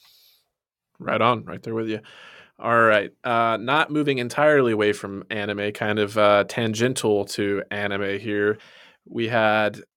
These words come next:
Netflix's Tudum presentation included first looks at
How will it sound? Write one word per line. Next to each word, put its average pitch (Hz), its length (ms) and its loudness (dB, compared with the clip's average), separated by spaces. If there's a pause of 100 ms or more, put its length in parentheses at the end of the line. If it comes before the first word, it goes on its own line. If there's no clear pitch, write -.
(420)
Netflix's 123 960 -4 (200)
Tudum 107 720 2 (160)
presentation 113 760 -6
included 104 440 -6
first 135 340 0
looks 110 460 0 (400)
at - 180 -6